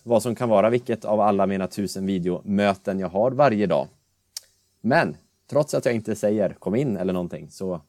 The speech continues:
kliver personen in, räcker upp en vissen blomma och frågar, "Var ska jag slänga den här?" Välkommen till vardagen i Växjö.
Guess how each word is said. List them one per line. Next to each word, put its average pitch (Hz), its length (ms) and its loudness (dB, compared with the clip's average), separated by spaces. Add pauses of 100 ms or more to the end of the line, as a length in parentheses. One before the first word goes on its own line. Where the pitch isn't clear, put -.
(480)
kliver 151 360 2
personen 139 440 0
in, 117 260 2 (520)
räcker 117 300 2
upp 123 200 2
en 117 140 2
vissen 120 400 2
blomma 104 460 2 (140)
och 98 120 -14
frågar, 92 420 0 (460)
"Var 90 380 4
ska 90 240 -6
jag 82 120 -2
slänga 101 320 -2
den 107 100 -2
här?" 139 260 0 (1700)
Välkommen 170 360 8
till 156 280 8
vardagen 147 540 8
i 139 120 0
Växjö. 131 540 4